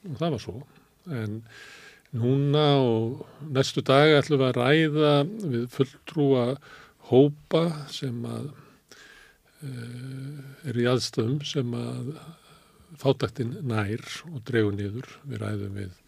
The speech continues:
öryrkja og innflytjendur, einstæða foreldra, foreldra. Og hér á eftir ætlar Oddný að ræða við, eh, fólk úr, úr pep, sem er samtök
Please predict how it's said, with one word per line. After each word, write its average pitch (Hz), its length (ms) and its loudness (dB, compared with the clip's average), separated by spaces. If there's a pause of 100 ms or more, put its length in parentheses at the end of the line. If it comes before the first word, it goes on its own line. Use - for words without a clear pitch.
(800)
öryrkja 123 640 0 (100)
og 110 220 -4
innflytjendur, 135 840 -2 (260)
einstæða 110 580 -6
foreldra, 139 580 -4 (200)
foreldra. 147 480 -2 (260)
Og 123 120 -6
hér 123 140 6
á 120 60 6
eftir 156 340 2
ætlar 139 320 0 (520)
Oddný 156 420 4
að 135 140 6
ræða 127 320 6
við, 123 260 4
eh, 202 840 -14 (680)
fólk - 320 2
úr, 131 180 4
úr 139 340 -6
pep, - 580 0
sem 110 280 -10
er 104 80 -8
samtök 113 520 -6